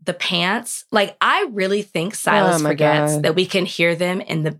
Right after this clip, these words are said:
Speaker 1: in the room. I think Silas forgets
Speaker 2: <laughs>
Speaker 1: that there are cameras and that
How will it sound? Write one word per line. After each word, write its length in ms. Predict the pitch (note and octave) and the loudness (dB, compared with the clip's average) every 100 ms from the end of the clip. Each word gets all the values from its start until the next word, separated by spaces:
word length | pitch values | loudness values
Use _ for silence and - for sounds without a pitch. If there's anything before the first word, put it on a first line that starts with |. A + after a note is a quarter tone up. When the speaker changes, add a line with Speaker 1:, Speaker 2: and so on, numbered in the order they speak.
| - | -2
Speaker 1:
in 120 | D#3+ | 0
the 80 | D3+ | 0
room. 180 | D3 A#2 | -2 0
I 140 | F3 | 0
think 200 | - - | 0 -2
Silas 460 | - F3+ F#3 F#3+ - | 0 0 2 0 -2
forgets 500 | F3+ G3+ D3 D3+ F3 | 0 2 2 0 0
Speaker 2:
<laughs> 180 | A3+ E3+ | 0 0
Speaker 1:
that 380 | F#3+ F3 F#3 - | -2 0 0 4
there 180 | F#3+ | 4
are 140 | E3+ C#4 | 6 4
cameras 600 | G3 E3 F3 F3+ G3 D#3+ C#3+ F3 - _ - | 4 0 0 0 0 -4 -6 -8 -8 _ 0
and 240 | G#3 G3+ | 0 2
that 360 | F3+ E3 D#3+ | 2 0 -2